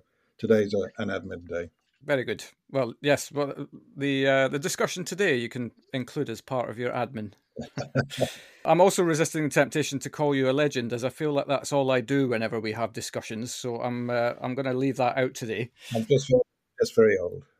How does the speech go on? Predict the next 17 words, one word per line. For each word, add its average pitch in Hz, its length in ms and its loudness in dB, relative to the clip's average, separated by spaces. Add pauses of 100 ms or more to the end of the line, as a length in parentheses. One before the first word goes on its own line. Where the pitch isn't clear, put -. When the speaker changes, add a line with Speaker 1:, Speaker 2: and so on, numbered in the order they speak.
(200)
Speaker 2:
And 151 120 2
we, 160 140 2
well, 156 200 0
we 160 120 2
did 160 200 2
a, 131 640 4 (100)
a, 139 60 -4
a 127 40 -2
chat - 540 0
recently, 131 460 -2
didn't 131 220 0
we, 120 100 0
on 113 120 0
adversity, 113 640 -2
which 110 220 -10
will 123 80 -4
be 120 220 -6